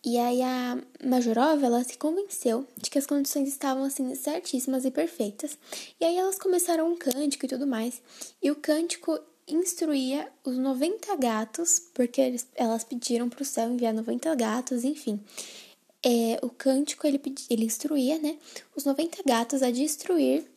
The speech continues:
o George e o rei e qualquer outra pessoa que tentasse levar tristeza à condessa. Entretanto, o que elas não imaginavam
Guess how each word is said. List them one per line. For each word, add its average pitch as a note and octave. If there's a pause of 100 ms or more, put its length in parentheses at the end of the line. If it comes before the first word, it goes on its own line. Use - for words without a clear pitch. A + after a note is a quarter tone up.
(220)
o B3
George G#3 (640)
e F4
o A4
rei D4
e E4 (160)
qualquer F#4+
outra G4
pessoa D4+
que D4
tentasse D4
levar B3+
tristeza A#3+
à A3+
condessa. - (1000)
Entretanto, A#3 (840)
o D4+
que D#4
elas F4
não A#3
imaginavam G#3+